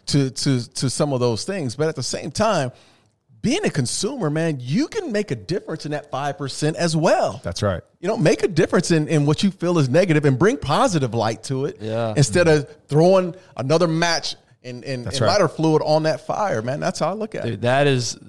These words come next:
Speaker 3: pure gold what you just said. And you, you may not even realize it.
Speaker 1: No, I don't.
Speaker 3: You can do
Speaker 1: Not far
Speaker 3: something
Speaker 1: enough.
Speaker 3: about it.
Speaker 2: Yeah.
Speaker 1: Yeah.
Speaker 3: We think these things are happening and we're just innocent bystanders. There's nothing we can do.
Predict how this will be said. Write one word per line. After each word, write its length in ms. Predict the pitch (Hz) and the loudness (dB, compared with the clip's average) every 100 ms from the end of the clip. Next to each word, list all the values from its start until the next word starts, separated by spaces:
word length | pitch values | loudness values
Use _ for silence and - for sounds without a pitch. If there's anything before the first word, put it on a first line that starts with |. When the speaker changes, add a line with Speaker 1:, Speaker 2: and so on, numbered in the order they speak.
| - - - - 104 - _ _ | -20 -20 -20 -20 -20 -20 _ _
Speaker 3:
pure 260 | - 143 139 | -4 -2 0
gold 320 | 123 120 110 | 2 2 2
what 120 | 107 | -2
you 120 | 113 | -4
just 240 | 107 110 - | -2 -4 -4
said. 200 | 110 107 | -4 -2
And 80 | 117 | 0
you, 200 | 127 117 | -2 -2
you 140 | 139 139 | -4 -2
may 100 | 123 | 0
not 120 | 113 | 0
even 140 | 110 | -2
realize 340 | 107 104 85 107 | -2 -4 -6 -6
it. 60 | 117 | -4
Speaker 1:
No, 80 | 98 | -4
I 100 | 87 | -4
don't. 200 | 117 117 | -4 2
Speaker 3:
You 160 | 170 | 4
can 200 | 180 143 | 4 2
do 100 | 123 | 4
Speaker 1:
Not 20 | 139 | 2
far 40 | |
Speaker 3:
something 340 | - 127 117 110 | 2 -2 -2 -4
Speaker 1:
enough. 120 | 104 | -4
Speaker 3:
about 300 | 110 113 104 | -4 -2 -4
it. 100 | - - | -8 -12
Speaker 2:
Yeah. 200 | 85 80 - | -12 -12 -10
Speaker 1:
Yeah. 120 | 139 | -2
Speaker 3:
We 140 | 135 160 | 2 2
think 440 | - 175 160 - _ _ _ | 4 0 0 -6 _ _ _
these 200 | 127 156 | -4 -2
things 260 | - 156 139 | 0 -2 0
are 60 | 127 | 0
happening 640 | 143 151 151 135 131 127 | 0 0 -2 -2 -2 -4
and 180 | 120 127 | -4 -2
we're 80 | 131 | -2
just 180 | 127 | -2
innocent 320 | 135 127 - 110 | -2 -2 -4 -4
bystanders. 580 | 113 117 - 104 107 | -2 -4 -6 -8 -6
There's 160 | 117 117 | -4 0
nothing 240 | 131 127 | 0 0
we 100 | 113 | -4
can 160 | 113 113 | -6 -6
do. 160 | 117 | -6